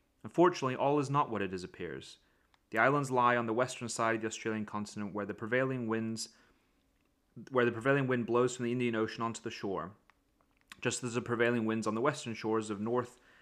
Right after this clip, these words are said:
and South America blow from the Pacific onto the land, and the winds from the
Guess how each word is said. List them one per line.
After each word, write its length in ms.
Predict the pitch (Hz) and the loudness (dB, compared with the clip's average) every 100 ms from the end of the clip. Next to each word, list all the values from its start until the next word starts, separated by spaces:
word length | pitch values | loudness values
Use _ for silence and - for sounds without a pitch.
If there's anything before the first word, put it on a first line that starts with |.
| - | -14
and 100 | - | 0
South 240 | 120 117 | 4 4
America 380 | 117 117 117 110 | 4 2 2 -2
blow 240 | 104 107 | 0 0
from 160 | 110 113 | 0 -6
the 40 | |
Pacific 460 | 104 110 131 120 117 | -8 -6 -6 -4 -2
onto 220 | 120 117 | -2 -2
the 60 | 117 | -2
land, 340 | 104 101 104 - _ _ _ | -2 -2 -6 -10 _ _ _
and 100 | - | -4
the 40 | 107 | 2
winds 260 | 117 123 | 2 2
from 120 | - | -2
the 80 | 120 | -6